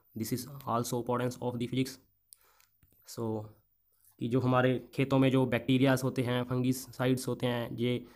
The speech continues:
हम जो केमिकल्स का जो छिड़काव करते हैं हमारी क्रॉप्स पर, गेहूं की फसल पर भी करते हैं और बहुत सारी क्रॉप्स पर करते हैं, वो एक केमिकल्स है जो हमें प्रोटेक्ट करते हैं बैक्टीरिया से और हार्मफुल इंटे-, इंसेक्ट से।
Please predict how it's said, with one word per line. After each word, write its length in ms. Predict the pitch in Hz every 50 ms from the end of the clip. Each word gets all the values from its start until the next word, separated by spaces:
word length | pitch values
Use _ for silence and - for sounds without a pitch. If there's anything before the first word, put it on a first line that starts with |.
| _ _ -
हम 180 | 117 120 123
जो 80 | 120 123
केमिकल्स 380 | 117 120 120 123 120 123 117 -
का 500 | - 127 120 120 113 - - _ _ _ -
जो 100 | 123 120
छिड़काव 340 | - 120 110 113 120 127 123
करते 260 | 123 117 - - 123
हैं 160 | 113 120 117
हमारी 320 | 117 117 117 117 117 113 117 - - _ _ _ -
क्रॉप्स 220 | - 120 120 120
पर, 320 | - - 120 117 117 113 120
गेहूं 220 | 120 120 113 117
की 80 | 113 123
फसल 180 | 127 117 113 120
पर 120 | - 117
भी 80 | 117 123
करते 260 | 123 117 - - 120
हैं 160 | 113 113 113
और 200 | - 117 117 117
बहुत 160 | 110 120 117
सारी 100 | - 120 117
क्रॉप्स 180 | - 117 113
पर 100 | - 113
करते 260 | 113 117 113 - -
हैं, 260 | 107 117 113 110 - _ _ _ _ _ _ _ _ _ -
वो 160 | 110 117 120
एक 120 | 117 113 -
केमिकल्स 440 | 127 127 131 123 135 135 131 - 127
है 140 | 120 123
जो 160 | 117 120 117 113
हमें 220 | 117 117 117 113
प्रोटेक्ट 300 | - 117 110 123 - -
करते 220 | - - - -
हैं 100 | 104 113
बैक्टीरिया 380 | 113 107 - - 117 113 117 120
से 160 | 117 - 120
और 140 | 113 110 107
हार्मफुल 360 | 110 110 107 107 107 - 113
इंटे-, 360 | 113 113 110 107 113 113 -
इंसेक्ट 320 | 120 117 - - 117 - -
से। 280 | - 127 110 - -